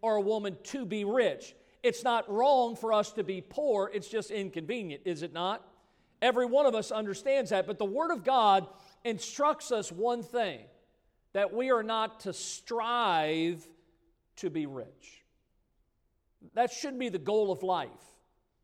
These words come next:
is to be rich. Look at Proverbs fifteen twenty-seven. "He that is greedy of gain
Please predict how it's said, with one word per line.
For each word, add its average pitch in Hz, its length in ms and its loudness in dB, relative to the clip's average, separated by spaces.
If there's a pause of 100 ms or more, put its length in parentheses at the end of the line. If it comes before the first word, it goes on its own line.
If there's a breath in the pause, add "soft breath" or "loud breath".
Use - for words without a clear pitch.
(360)
is 196 220 0
to 240 100 -4
be 180 200 -2
rich. 180 580 -2 (300 soft breath)
Look 240 120 -2
at 214 100 -4
Proverbs 208 420 2
fifteen 220 340 -6
twenty-seven. 202 600 -2 (200 loud breath)
"He 233 200 -4
that 196 160 0
is 170 180 -2
greedy 247 680 -4
of 156 340 -2
gain 180 720 -8